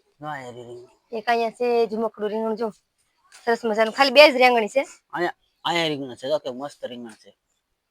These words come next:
Speaker 1: આપણે અહીંયા હીટર છે, હીટર લગાડેલું.
Speaker 2: ઝુમખડા રીંગણાનું શાક ભાવે તો દોસ્તો કોમેન્ટ કરજો મારા વાલા. અહીંયા એક રીંગણું હતું ને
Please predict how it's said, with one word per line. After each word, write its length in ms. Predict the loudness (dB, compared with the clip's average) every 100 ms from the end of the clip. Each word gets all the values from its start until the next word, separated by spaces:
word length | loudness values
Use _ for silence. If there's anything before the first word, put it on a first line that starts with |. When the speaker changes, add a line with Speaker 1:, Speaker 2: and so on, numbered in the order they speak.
| _ _ _ _ _ _ -20 -20 _ _ _ -20 -20 _ _ _ _ _ _ _ _ _ _ _ -20 _ _ _ _ _ _ _ _ _ _ _ _ -16 -14
Speaker 1:
આપણે 180 | -6 -6
અહીંયા 220 | -6 -8
હીટર 220 | -2 -2 -2
છે, 80 | -10
હીટર 220 | -10 -4
લગાડેલું. 280 | -4 0 2
Speaker 2:
ઝુમખડા 240 | 4 6
રીંગણાનું 480 | 6 6 4 2 0 2
શાક 140 | 2 4
ભાવે 160 | 2
તો 120 | 4 0 0
દોસ્તો 220 | -2 -2 -14 0
કોમેન્ટ 280 | 2 2 2
કરજો 160 | 0
મારા 300 | 2 0 -2
વાલા. 160 | -4 -6 _ _
અહીંયા 240 | 0 2 2
એક 60 |
રીંગણું 320 | 2 0 0 -4
હતું 120 |
ને 100 | -6